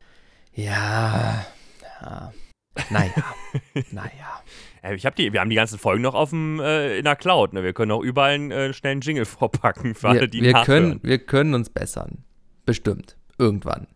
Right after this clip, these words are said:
Speaker 2: Ja, das ist natürlich, ja, klar.
Speaker 1: Naja.
Speaker 2: Ja.
Speaker 1: Spätestens
Speaker 2: Stimmt.
Speaker 1: nach der Dissertation wird's wieder besser.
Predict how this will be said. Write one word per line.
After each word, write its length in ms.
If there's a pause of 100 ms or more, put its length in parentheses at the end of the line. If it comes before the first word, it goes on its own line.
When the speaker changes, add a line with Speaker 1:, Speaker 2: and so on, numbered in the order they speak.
(580)
Speaker 2:
Ja, 200
das 120
ist 40
natürlich, 260
ja, 280 (320)
klar. 220
Speaker 1:
Naja. 200 (380)
Speaker 2:
Ja. 340 (680)
Speaker 1:
Spätestens 500
Speaker 2:
Stimmt. 160
Speaker 1:
nach 60
der 120
Dissertation 640
wird's 180
wieder 160
besser. 380